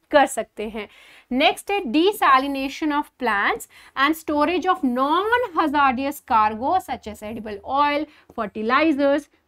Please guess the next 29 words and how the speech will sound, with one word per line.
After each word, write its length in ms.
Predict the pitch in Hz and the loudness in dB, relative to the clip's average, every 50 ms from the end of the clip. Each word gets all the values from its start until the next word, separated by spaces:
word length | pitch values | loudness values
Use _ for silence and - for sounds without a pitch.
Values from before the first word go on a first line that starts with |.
| - | -4
within 380 | 294 392 427 415 453 453 427 392 | -2 -2 -2 -2 -2 -2 -2 -2
the 100 | 403 453 440 | -2 -2 -2
notified 640 | 320 247 214 220 - 226 220 - 202 - 220 202 - _ 233 | -4 -4 -6 -6 -8 -10 -8 -6 -6 -6 -6 -10 -12 _ -8
ports। 340 | 208 202 202 196 - - - _ - - _ _ | -8 -8 -10 -12 -14 -20 -20 _ -20 -20 _ _
तो 80 | 240 240 | -2 -2
वहां 320 | 226 247 240 - 349 392 | -2 -2 2 4 4 4
पे 120 | 415 403 240 | 4 2 0
इस 220 | 285 381 392 - _ _ | -2 -2 -2 -4 _ _
टाइप 240 | 339 320 311 311 311 - | 0 2 2 0 -2 -4
के 60 | 370 | -6
एरियाज 580 | - - 254 247 247 220 254 294 302 311 277 277 | -4 -2 0 0 0 2 2 2 2 2 0 0
में 120 | 294 330 | -2 -2
अगर 280 | - 240 233 226 254 262 - _ | -4 -2 -2 -2 -2 -4 -4 _
पोर्ट्स 380 | 254 240 240 247 240 - - - - | -2 2 2 2 0 -2 -8 -12 -8
हैं, 220 | 254 233 277 440 453 - - - - - _ - | -4 -4 -2 -4 -4 -8 -16 -20 -20 -10 _ 0
तो 80 | 392 415 339 403 415 | 0 0 2 2 0
उस 120 | 415 - | 0 0
तरीके 340 | - 403 370 359 - - 349 | 0 0 0 0 0 -2 -4
के 120 | - 381 370 | -4 -4 -6
पोर्ट्स 400 | - - 269 269 277 269 - 311 | -4 -2 -2 -2 -2 0 -2 -4
में 160 | 330 - - - | -4 -4 -4 -2
आप 320 | 247 262 269 330 339 - _ _ _ _ _ _ _ _ _ _ _ _ | 0 2 2 0 0 -4 _ _ _ _ _ _ _ _ _ _ _ _
कार्गोज, 720 | - 285 262 269 285 294 262 269 247 247 254 254 240 - - _ _ 233 | 4 8 8 8 8 6 6 6 8 8 8 6 4 -2 -10 _ _ 2
वो 220 | 226 285 359 415 | 6 8 8 8
कार्गोज 560 | - - 320 269 247 240 233 214 233 233 240 240 | 8 6 6 8 8 6 6 2 2 0 2 0
रख 180 | 220 220 220 | -2 -2 -2
सकते 440 | - - 220 202 202 - 214 214 220 | -4 -6 -6 -6 -6 -6 -6 -6 -4
हैं 220 | 226 285 330 359 | -2 0 0 0
जो 180 | 277 302 330 | 0 -2 -4